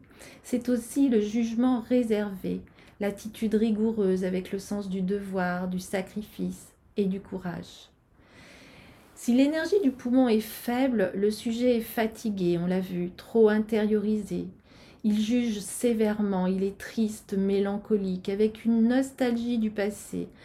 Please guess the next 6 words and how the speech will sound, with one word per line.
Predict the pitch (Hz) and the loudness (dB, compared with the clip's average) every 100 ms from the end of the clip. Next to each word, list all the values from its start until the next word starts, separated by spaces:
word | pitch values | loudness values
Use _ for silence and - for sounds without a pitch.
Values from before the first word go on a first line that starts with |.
| - - | -20 -4
un | 208 | -2
désenchantement, | 208 208 226 226 226 226 226 208 - 190 175 180 | 0 4 4 4 0 0 -2 -2 -2 -2 0 -2
voire | 196 226 262 240 | -2 2 2 4
même | 220 220 240 254 220 | 4 4 4 2 2
du | 196 196 | 0 -6
pessimisme. | - 208 196 - 180 170 - - | -4 -4 -4 -6 -4 -4 -8 -10